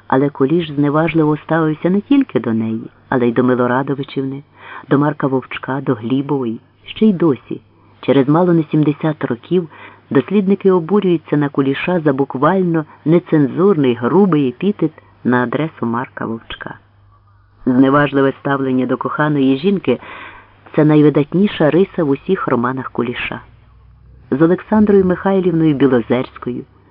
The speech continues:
з Милорадовичівною, з Марком Вовчком, з Глібовою. У усіх цих романах повторюється та сама нота, та сама скарга: «Мене ніхто не розуміє, де вам це знати?». Оцінюючи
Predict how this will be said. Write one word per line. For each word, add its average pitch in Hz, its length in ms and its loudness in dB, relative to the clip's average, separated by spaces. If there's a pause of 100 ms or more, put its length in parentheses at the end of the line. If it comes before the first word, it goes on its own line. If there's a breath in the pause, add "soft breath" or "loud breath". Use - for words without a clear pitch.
(160 soft breath)
з 110 60 -4
Милорадовичівною, 135 1200 0 (280 soft breath)
з 110 80 -4
Марком 135 360 0
Вовчком, 139 600 -2
з 127 40 -14
Глібовою. 120 720 -4 (340)
У 131 60 2
усіх 143 320 2
цих - 220 0
романах 143 460 0
повторюється 156 920 -2
та 139 140 -4 (120)
сама 165 300 -2
нота, 143 460 -6
та 131 240 -4
сама 160 300 0 (120)
скарга: 135 460 -2 (220 loud breath)
«Мене 123 220 -2
ніхто 120 540 -2
не 185 120 -6
розуміє, 135 720 -4 (600 soft breath)
де 180 180 2
вам 156 220 -4 (120)
це 127 200 -6
знати?». 113 440 -8 (1080 soft breath)
Оцінюючи 226 680 2